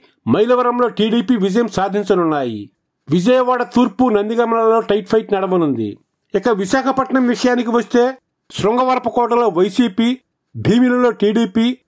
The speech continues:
విశాఖపట్నం ఈస్ట్లో టీడీపీ, విశాఖపట్నం వెస్ట్లో టీడీపీ, విశాఖపట్నం నార్త్లో వైసీపీ,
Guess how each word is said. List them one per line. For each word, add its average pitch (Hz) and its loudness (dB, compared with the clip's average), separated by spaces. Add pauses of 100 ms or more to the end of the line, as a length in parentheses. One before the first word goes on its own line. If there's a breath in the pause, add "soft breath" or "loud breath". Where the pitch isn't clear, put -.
(320)
విశాఖపట్నం 247 0
ఈస్ట్లో 220 0
టీడీపీ, 226 0 (400)
విశాఖపట్నం 247 0
వెస్ట్లో 190 0
టీడీపీ, 226 -2 (380)
విశాఖపట్నం 247 0
నార్త్లో 220 2
వైసీపీ, 226 0